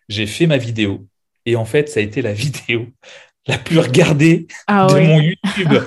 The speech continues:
Speaker 2: <laughs>
Speaker 1: Et alors, j'étais dégoûté parce que je me dis, attends, je paye un gars chaque
Speaker 2: <laughs>
Speaker 1: semaine pour me faire un truc qui
Speaker 2: Ouais, tu m'étonnes.
Speaker 1: déchire. Je fais des vues claquées. Je fais un truc à l'arrache, à contre-jour,
Speaker 2: Mm.
Speaker 1: mais pourri. Et en fait, je fais plus de vues que d'habitude.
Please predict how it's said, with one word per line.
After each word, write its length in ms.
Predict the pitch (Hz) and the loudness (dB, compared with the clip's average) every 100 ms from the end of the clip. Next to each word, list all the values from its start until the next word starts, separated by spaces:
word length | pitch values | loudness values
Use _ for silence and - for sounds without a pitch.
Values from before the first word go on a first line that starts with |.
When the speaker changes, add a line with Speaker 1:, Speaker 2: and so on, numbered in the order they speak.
| - | -6
Speaker 2:
<laughs> 220 | _ _ | _ _
Speaker 1:
Et 280 | 135 135 131 - | 0 0 -2 0
alors, 220 | 127 127 | 2 2
j'étais 280 | 135 139 165 | 0 0 0
dégoûté 460 | 185 185 196 254 262 | 0 -4 -6 -6 -4
parce 160 | 165 | -4
que 80 | - | -6
je 80 | 143 | -8
me 40 | |
dis, 160 | 135 147 | -8 -8
attends, 420 | 117 113 117 110 _ - | -8 -8 -10 -10 _ -12
je 160 | 117 | -6
paye 280 | 131 185 180 | -4 -2 -2
un 80 | 170 | -2
gars 200 | 151 147 - | -2 -2 -2
chaque 160 | 208 196 | -6 -4
Speaker 2:
<laughs> 140 | 285 170 | -4 -2
Speaker 1:
semaine 240 | 156 143 110 - | -4 -8 -10 -12
pour 100 | 151 | -14
me 40 | |
faire 200 | - 165 | -4 -2
un 60 | 147 | -2
truc 200 | 143 160 | -4 -10
qui 120 | 175 135 | -12 -10
Speaker 2:
Ouais, 20 | |
tu 0 | |
m'étonnes. 160 | 123 | -4
Speaker 1:
déchire. 500 | 170 165 175 143 101 - | -2 -2 -6 -6 -6 -14
Je 140 | - - | -20 -8
fais 100 | 143 | -6
des 140 | 135 131 | -2 -2
vues 180 | 123 | -4
claquées. 540 | 120 185 180 156 180 - _ _ _ _ | -6 -4 -4 -8 -10 -12 _ _ _ _
Je 160 | - 135 | -8 -4
fais 140 | 180 | 0
un 100 | 165 | 0
truc 260 | 160 135 - | 0 -6 -2
à 80 | 175 | 0
l'arrache, 360 | 180 170 165 131 | 0 0 -4 -6
à 40 | |
contre-jour, 920 | 113 175 170 170 151 165 156 110 107 _ _ | -8 -10 -4 -2 0 0 -2 -4 -10 _ _
Speaker 2:
Mm. 280 | 190 190 196 | -4 -4 -4
Speaker 1:
mais 100 | 131 | -6
pourri. 600 | 120 - 202 170 170 220 - _ _ _ | -6 -8 -8 -2 -2 -4 -10 _ _ _
Et 80 | 131 | 0
en 80 | 127 | 0
fait, 280 | 131 170 131 | 0 0 0
je 140 | - | -4
fais 140 | - 131 | -4 -4
plus 220 | - 180 | -4 -2
de 60 | 160 | -2
vues 120 | 160 | -2
que 60 | 143 | -4
d'habitude. 440 | 131 127 139 107 | -6 -8 -12 -14